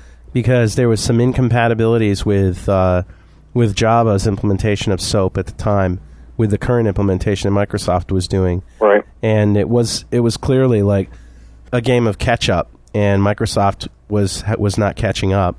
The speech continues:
Speaker 1: and, and, uh, I mean, you're the first to criticize Microsoft when they, when they need to get their act together to do something.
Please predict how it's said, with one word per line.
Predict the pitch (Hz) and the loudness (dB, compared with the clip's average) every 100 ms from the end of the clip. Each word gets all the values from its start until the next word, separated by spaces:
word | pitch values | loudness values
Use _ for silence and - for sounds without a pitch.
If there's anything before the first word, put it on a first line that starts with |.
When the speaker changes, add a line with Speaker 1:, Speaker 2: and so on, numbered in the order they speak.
| - | -8
Speaker 1:
and, | - 95 95 92 90 - - | -2 0 0 -2 -4 -12 -6
and, | 95 92 92 | -2 0 0
uh, | 90 87 90 92 - - - | 0 2 0 -2 -10 -20 -4
I | |
mean, | 113 123 | 0 2
you're | 160 | 2
the | 147 | 0
first | - 143 - | 0 -2 -2
to | 123 | -4
criticize | 123 101 - 87 | -2 -2 0 -2
Microsoft | 90 95 - - 90 87 | 0 -2 -4 -4 -4 -2
when | 95 92 | 0 0
they, | 90 87 - - - - | 0 -2 -8 -20 -20 -12
when | - 110 | -2 0
they | 107 | 2
need | 107 107 | 2 0
to | 107 | -2
get | 101 | -2
their | 104 98 | 0 0
act | 101 | 0
together | - 98 92 | 0 0 0
to | 90 | -2
do | 92 101 | -2 -2
something. | - 92 - - | -2 -4 -2 -6